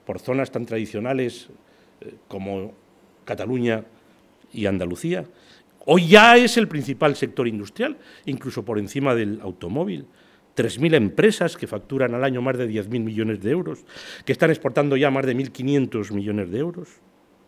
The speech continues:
En definitiva, unos datos muy sólidos de la actividad fundamental de sustento y de vida del sector rural,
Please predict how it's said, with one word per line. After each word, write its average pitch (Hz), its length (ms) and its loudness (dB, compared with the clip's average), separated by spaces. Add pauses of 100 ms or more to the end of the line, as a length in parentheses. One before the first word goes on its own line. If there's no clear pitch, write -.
(2750)
En 135 100 -2
definitiva, 156 580 2 (360)
unos 151 200 0
datos 156 440 -2 (640)
muy 160 300 4
sólidos 104 580 -2
de 113 80 -6
la 104 80 -6
actividad 110 480 -6 (460)
fundamental 113 640 -2
de 123 80 -6
sustento 101 640 -10 (240)
y 120 80 -12
de 101 140 -4
vida 101 280 -10 (840)
del 92 200 -10
sector - 480 -14
rural, 67 200 -20